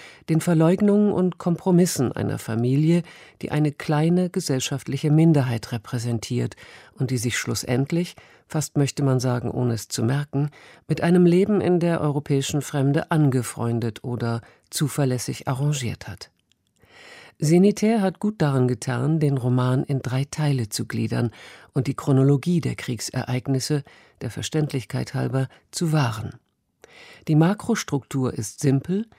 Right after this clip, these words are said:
die Binnenstruktur hochverdichtet. Mit einem untrüglichen Blick für das Wesentliche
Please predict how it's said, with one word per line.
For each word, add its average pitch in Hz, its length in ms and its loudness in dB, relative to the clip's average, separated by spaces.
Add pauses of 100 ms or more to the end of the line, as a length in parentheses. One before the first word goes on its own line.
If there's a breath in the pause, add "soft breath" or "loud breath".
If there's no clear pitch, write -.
(240 soft breath)
die 135 80 -2
Binnenstruktur 139 1040 0
hochverdichtet. - 880 -6 (680 loud breath)
Mit 165 200 0
einem 170 360 4
untrüglichen 180 800 0
Blick 147 260 0
für 160 180 -4
das 151 280 -4
Wesentliche 143 720 0